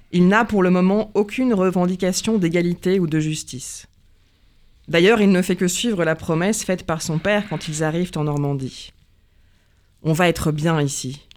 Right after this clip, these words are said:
On va vivre comme les Français. Il n'y aura plus de différence entre eux et nous. Vous verrez. »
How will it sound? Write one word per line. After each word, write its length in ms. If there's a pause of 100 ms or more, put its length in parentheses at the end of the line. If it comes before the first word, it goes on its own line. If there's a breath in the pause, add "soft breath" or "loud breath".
(240)
On 40
va 160
vivre 380
comme 280
les 100
Français. 460 (320)
Il 80
n'y 100
aura 200
plus 220
de 100
différence 600
entre 300
eux 40
et 60
nous. 220 (260)
Vous 220
verrez. » 320